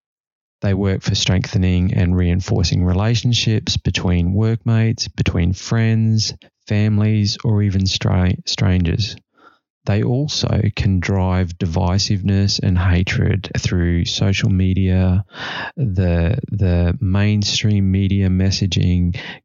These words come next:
government propaganda on all sides. This complex web of interactions we call connection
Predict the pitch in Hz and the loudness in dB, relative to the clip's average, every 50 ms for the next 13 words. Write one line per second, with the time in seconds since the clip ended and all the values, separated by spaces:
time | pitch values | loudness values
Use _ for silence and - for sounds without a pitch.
0 | - 98 92 113 104 101 107 104 101 98 101 95 - - - 98 95 - 95 82 | -4 -2 -2 -2 0 0 0 0 2 2 0 0 -2 -2 -2 -2 -2 -2 -4 -2
1 | - 95 95 95 98 95 95 98 98 95 92 92 - - 101 90 87 87 90 - | -2 0 0 0 0 0 0 0 0 0 0 -2 -2 -2 -2 0 0 0 0 -2
2 | - 120 127 127 123 123 120 - - - - 87 - - 123 - - - - - | -2 -2 -2 -2 -2 -2 -4 -4 -4 -2 -2 0 0 0 -2 -4 -4 -6 -8 -10
3 | - _ _ _ _ _ _ _ _ _ _ _ _ _ _ _ _ _ _ _ | -10 _ _ _ _ _ _ _ _ _ _ _ _ _ _ _ _ _ _ _
4 | _ _ _ _ _ _ 139 107 - 131 135 - - - - - 139 143 147 - | _ _ _ _ _ _ -6 -2 -2 0 0 -2 -4 -4 -2 -2 0 0 0 -2
5 | - 110 78 - - - - - 98 90 90 92 85 90 - - 85 85 92 90 | -2 -2 -4 -4 -6 -6 -4 -2 0 0 0 0 -2 -2 -2 -2 0 0 0 0
6 | 87 - - - - - - - - 90 90 87 95 101 110 117 - - - - | 0 0 -2 -2 -2 -2 -2 -2 0 0 2 2 2 2 2 0 -2 -6 -12 -16
7 | _ _ _ _ _ _ _ _ _ _ _ _ _ _ _ _ _ _ _ _ | _ _ _ _ _ _ _ _ _ _ _ _ _ _ _ _ _ _ _ _
8 | 113 104 92 - - 98 90 92 - - - 87 90 104 117 - - - - - | -4 -4 -4 -2 -2 -2 -2 -2 -2 -2 -2 -2 0 0 -2 -2 -2 -2 -2 0
9 | - - - 113 110 - | 0 0 0 0 0 -2